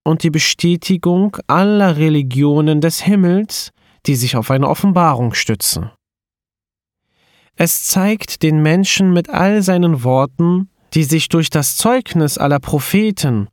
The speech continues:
und durch die Bestätigung aller Religionen und Kraft all seiner Wundertaten bewahrheitet haben, die Existenz und die Einheit des Schöpfers. Es zeigt also dieses Licht im Namen aller edlen Menschen,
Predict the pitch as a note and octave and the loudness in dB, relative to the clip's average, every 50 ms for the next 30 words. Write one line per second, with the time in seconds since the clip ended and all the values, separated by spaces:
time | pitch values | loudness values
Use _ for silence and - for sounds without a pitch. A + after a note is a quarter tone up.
0 | _ _ _ _ _ - E3 E3 D#3+ - - - C3+ B2+ - - - A#2+ F3 A#2+ | _ _ _ _ _ 0 0 0 0 -2 -4 -2 -2 -2 0 -2 -2 -2 0 0
1 | - - - F#3 G3+ A3 G#3 - - D#3+ - C#3+ C3+ C3+ B2 - - C3 C3+ C3 | -2 0 0 0 0 0 0 -2 -2 0 0 0 0 -2 -2 -2 -2 0 0 0
2 | C3+ A#2+ B2+ C3 B2 A#2 A#2 B2 C3+ D#3+ F3 F3 D#3+ C3+ A#2 G#2+ G2+ F2+ F#2+ - | 0 0 0 0 0 -2 -2 0 0 2 2 2 2 0 0 0 -2 -4 -4 -8
3 | _ _ _ _ _ _ _ - D#3+ E3 - - - - - A3 A#3 A3+ - - | _ _ _ _ _ _ _ -2 0 0 -2 -4 -6 -2 -2 -2 -2 -2 -6 -6
4 | - - F3+ F#3+ F#3+ F3+ D#3 E3+ E3 D#3 D#3 D3+ C#3 D3 F#3+ A3+ A#3 G#3+ G3+ F#3 | -2 0 2 2 2 2 2 2 2 2 2 0 2 0 0 0 2 0 0 0
5 | F3 - F3+ F3 F3 F3+ - - E3+ D#3+ D#3+ D3 C3 D3 D3 D3+ C#3+ C#3 D3+ D3 | 0 0 0 2 0 0 0 0 0 0 0 0 2 2 2 2 2 0 0 0
6 | C#3 - D3+ C3+ - B2+ D3 D3 D3 C#3+ C#3 D3 D3+ D3+ D#3+ E3 - _ _ _ | 0 -2 -4 -4 -2 0 2 2 2 2 2 0 0 0 -2 -4 -8 _ _ _
7 | _ _ _ _ - - - - A2 B2+ - - - - B2 A#2 - - - - | _ _ _ _ -4 -4 -2 0 -2 -2 -2 -2 -2 -2 -2 -2 -2 -4 -2 -2
8 | G3 G#3+ A3 G#3+ G3 - - - - - _ _ - C#3 B2+ - - - B2+ D3 | -2 0 0 0 -2 -2 -4 -6 -8 -12 _ _ -4 -2 0 -2 -2 0 2 2
9 | E3 E3 E3 D3 C#3 D#3+ D#3+ D#3 - - - - - B2+ B2 - - - C3 A2 | 2 2 2 0 0 0 0 0 -2 -8 -6 -4 -2 -2 0 0 0 0 -2 -4
10 | - - - - G2 F#2 - - - - - - - _ _ _ _ _ _ _ | -4 -8 -8 -6 -6 -6 -6 -8 -8 -10 -10 -12 -16 _ _ _ _ _ _ _
11 | _ _ _ _ _ _ _ _ _ _ _ _ _ _ _ _ _ _ _ _ | _ _ _ _ _ _ _ _ _ _ _ _ _ _ _ _ _ _ _ _
12 | - D#3 D3 - - - - G3+ A3 A3+ G3+ - - - C#3+ D3+ D3+ C#3+ C3+ C#3+ | -4 -2 -2 -2 -2 0 0 0 0 0 -2 -2 -2 0 0 2 0 0 0 0
13 | C#3+ C3 C#3 C3 A#2+ B2 B2 - - - C3+ D3+ F#3 G3+ - - - - - B2+ | 0 0 -2 -2 0 0 -2 -2 -2 -2 0 0 0 0 0 -4 -6 -4 -2 0
14 | C3+ C3 C3 C3+ C#3+ D3 D#3 D#3+ D#3+ D#3+ D#3 D3+ D3+ C#3+ - - C#3 C#3 C3+ - | 0 2 2 2 2 2 2 2 2 2 2 2 0 0 0 0 0 0 0 0
15 | - C#3+ D3+ D#3 D3 C#3 C#3 C#3 C3+ C3 C3 C3 C#3 D3 D3 - - - E3+ F3 | 0 0 0 0 0 0 0 0 2 2 2 2 0 0 -2 -2 -2 0 0 0
16 | F3+ G3 G3 | 0 -2 -6